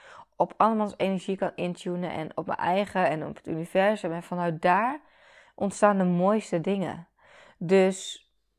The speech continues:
ja, dat gaat gewoon niet als ik een hele masterclass en een werkboek maak met opdrachten die ze al van tevoren, dat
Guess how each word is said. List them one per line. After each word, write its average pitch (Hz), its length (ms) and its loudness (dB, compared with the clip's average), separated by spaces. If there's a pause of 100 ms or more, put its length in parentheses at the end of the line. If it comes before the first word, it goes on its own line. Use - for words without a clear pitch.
(420)
ja, 196 180 6
dat 185 160 2
gaat 254 280 6
gewoon 285 260 4
niet 247 200 2
als 226 220 4
ik 233 120 -2
een 220 120 2
hele 233 340 2
masterclass 208 800 0
en 185 140 0
een 175 160 -2
werkboek 202 400 2
maak 196 220 0
met 185 240 -4
opdrachten 202 440 0
die 190 100 0
ze 180 80 -4
al 175 80 0
van 180 140 -6
tevoren, 185 420 0 (360)
dat 208 160 -2